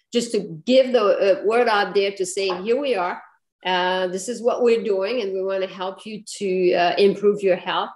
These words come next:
And again, I think that's so important to make them realize that it's not just health,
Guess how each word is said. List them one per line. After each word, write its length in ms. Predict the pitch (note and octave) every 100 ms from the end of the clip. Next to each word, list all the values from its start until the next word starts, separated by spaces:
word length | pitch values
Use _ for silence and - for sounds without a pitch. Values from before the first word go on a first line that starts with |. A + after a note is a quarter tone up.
| - _ _
And 120 | G3+
again, 460 | G3+ F3+ G#3+ A3+ A3+
I 140 | G3+
think 320 | F#3+ B3 A#3 G#3+
that's 340 | G3 - -
so 360 | - - C#4 D#4
important 640 | D#4 C4+ C4+ C4+ A3+ -
to 80 | A#3
make 240 | G#3+ G3+
them 200 | G#3 F#3
realize 540 | G3+ G#3+ G3 F#3 G3 F#3+
that 160 | F3+
it's 220 | F3+ F3+ G3+
not 220 | G#3 A3
just 280 | D4 - -
health, 220 | C4 F#3